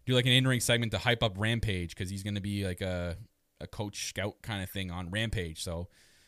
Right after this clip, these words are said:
I mean, they had a Rampage commercial last night, which looked pretty dope. I, I, Rampage, like, that commercial was <laughs> so good. Um,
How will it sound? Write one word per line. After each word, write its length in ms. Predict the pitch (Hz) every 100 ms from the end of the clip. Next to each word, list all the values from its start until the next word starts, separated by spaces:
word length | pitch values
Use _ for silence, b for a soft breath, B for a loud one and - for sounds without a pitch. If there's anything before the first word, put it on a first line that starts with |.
| b
I 60 | 139
mean, 80 | 156
they 40 |
had 140 | 147 -
a 40 |
Rampage 400 | 131 135 151 123
commercial 420 | - 117 131 120 95
last 280 | 101 95
night, 280 | 110 104 92 _ _
which 180 | 110 -
looked 160 | 101 -
pretty 160 | 101
dope. 320 | 92 87 90 -
I, 300 | 90 92 90 -
I, 100 | 95
Rampage, 400 | 90 127 135 101
like, 160 | 104 101
that 140 | 143
commercial 380 | - 120 120 107
was 120 | 98
<laughs> 0 |
so 380 | - - - 143 -
good. 300 | 127 104 87 b b b b b
Um, 560 | 107 104 101 101 98